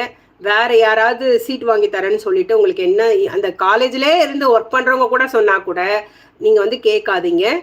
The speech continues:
எல்லாமே இதுல அப்ளை பண்ணி இந்த கட் ஆஃப் படி தான் போகும். சரியா? அதனால வந்து யா-, யார்கிட்டயாவது வந்து இப்ப கவுன்சிலிங் ஆரம்பிச்சிருச்சு, காசை கொடுங்க அப்படி சொன்னாங்கன்னா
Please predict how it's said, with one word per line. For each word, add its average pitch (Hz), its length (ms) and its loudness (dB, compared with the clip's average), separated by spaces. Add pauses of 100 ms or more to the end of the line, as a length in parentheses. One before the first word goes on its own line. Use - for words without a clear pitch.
(280)
எல்லாமே 226 720 0
இதுல 214 240 2
அப்ளை 240 320 -2
பண்ணி 226 540 0
இந்த 220 260 0
கட் 208 260 -4
ஆஃப் 226 200 -2
படி 185 200 -2
தான் 233 240 -2
போகும். 170 380 -10 (400)
சரியா? 185 400 -6
அதனால 180 400 0
வந்து 202 240 0 (280)
யா-, 175 260 -6
யார்கிட்டயாவது 190 360 -2
வந்து 226 260 -2
இப்ப 214 160 -6
கவுன்சிலிங் 208 580 0
ஆரம்பிச்சிருச்சு, 185 460 -6
காசை 196 340 -4
கொடுங்க 180 500 -6 (220)
அப்படி 196 300 -4
சொன்னாங்கன்னா 185 380 2